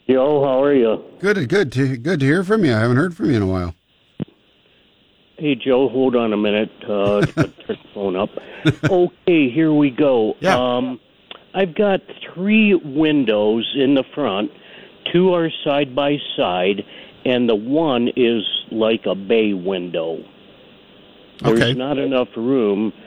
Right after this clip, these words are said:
Speaker 1: uh, for the three to make it an actual full bay window. And what I want to do, now these are, um, eighty-four inches high from floor to ceiling.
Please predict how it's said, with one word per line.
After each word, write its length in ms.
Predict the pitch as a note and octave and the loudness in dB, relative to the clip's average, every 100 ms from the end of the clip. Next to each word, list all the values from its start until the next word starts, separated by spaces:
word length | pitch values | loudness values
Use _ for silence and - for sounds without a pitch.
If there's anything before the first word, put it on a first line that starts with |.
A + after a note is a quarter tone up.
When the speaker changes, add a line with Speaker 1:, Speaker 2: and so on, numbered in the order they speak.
| - - - | -20 -20 -4
Speaker 1:
uh, 300 | A2 A2 G#2+ - | 0 2 0 -2
for 220 | A#2 A2 G#2 | 0 2 2
the 180 | G2+ - - | 0 -2 -4
three 320 | C#3 C3+ A2 - | 0 2 2 0
to 80 | A2+ | -2
make 280 | G#2+ A2 A#2 | 0 0 0
it 100 | G#2 | -2
an 160 | G2+ | -2
actual 640 | A2 A2+ A2 - G#2+ G#2 G2 - | 0 -2 -4 -6 -2 -2 -2 -2
full 220 | D#3 C3 | 0 0
bay 300 | G2+ F#2 F#2 | -2 -2 -4
window. 680 | F2 F#2 F2+ F#2 F#2+ A2+ B2 - - - - - - - - - - | -4 -8 -8 -6 -4 -2 -4 -10 -20 -20 -20 -20 -20 -20 -14 -12 -4
And 360 | D#3+ D#3+ E3 D#3 - | 0 2 2 0 0
what 260 | D3+ F#3 | 0 0
I 160 | G3 F3 | 2 0
want 400 | C#3+ C#3 C#3+ C#3 | 0 0 -2 -2
to 120 | - | -2
do, 480 | G#2 G2+ B2+ A#2+ A2+ | -4 -2 2 2 2
now 240 | A2+ A#2 A2+ | 0 0 0
these 300 | D#3 F#3+ D#3+ F3 | 0 0 -2 -2
are, 300 | C3+ A#2+ A2 | 0 2 2
um, 440 | G2+ G2+ G2+ G#2 - - - - | 0 0 -2 -6 -12 -20 -10 0
eighty-four 800 | C#3+ E3 D#3+ - - D3 C#3+ C3+ | 0 2 -2 -4 -2 0 2 2
inches 560 | B2+ B2+ B2 C3 B2 - | 0 -2 -2 -2 -4 -4
high 520 | B2 G2+ F2 F2 G#2+ - - - - - | -6 -4 -2 0 -2 -6 -18 -20 -20 -4
from 320 | A2+ A2 A2+ - | 0 0 -2 -6
floor 320 | - B2 B2+ A#2+ | -4 0 0 0
to 220 | - A2+ - | -2 -4 -2
ceiling. 600 | C#3+ B2 G#2 F2 F2+ G#2+ | 0 2 2 -2 -4 -6